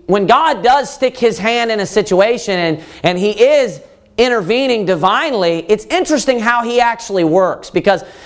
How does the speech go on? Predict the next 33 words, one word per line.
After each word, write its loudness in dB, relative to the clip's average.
originally 0
when 0
the, 2
the 0
message -2
of 0
God 2
was -4
brought 0
from -6
Elisha, 0
from -4
the 0
man 0
of -4
God, 2
and -6
he -6
says, 2
"Hey, 2
tomorrow 4
there's 2
gonna -2
be -4
two 2
measures 0
of 0
barley 2
for -2
a 0
shekel -2
that's 0
sold." -2